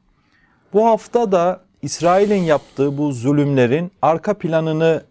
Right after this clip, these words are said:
konuşacağız. Siyonizmi ele alacağız. Siyonizm nereden çıktı? Nasıl bir ideolojidir? Bugünkü yaşanan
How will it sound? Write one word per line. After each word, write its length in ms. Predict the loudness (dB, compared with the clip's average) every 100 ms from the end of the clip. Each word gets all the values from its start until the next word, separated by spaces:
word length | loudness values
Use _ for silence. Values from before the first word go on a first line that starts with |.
| _ -2
konuşacağız. 880 | 0 0 -2 -2 2 2 0 -6 -14 _ _ _ _
Siyonizmi 880 | -8 0 2 2 2 0 2 0 0 -6
ele 200 | -2 2
alacağız. 800 | 2 2 -2 -2 0 0 -2 -10 -12
Siyonizm 640 | -4 -2 -2 -2 -4 0
nereden 380 | 2 2 0 -4
çıktı? 540 | -4 -8 -6 -4 -4
Nasıl 380 | -2 -4 -2 0
bir 120 | 0
ideolojidir? 1000 | 0 2 2 2 2 0 -2 0 0 0 _ _ _ _ _ _ -6
Bugünkü 680 | 0 0 0 0 2 2 -2
yaşanan 720 | 0 0 0 -2 0 -2 -4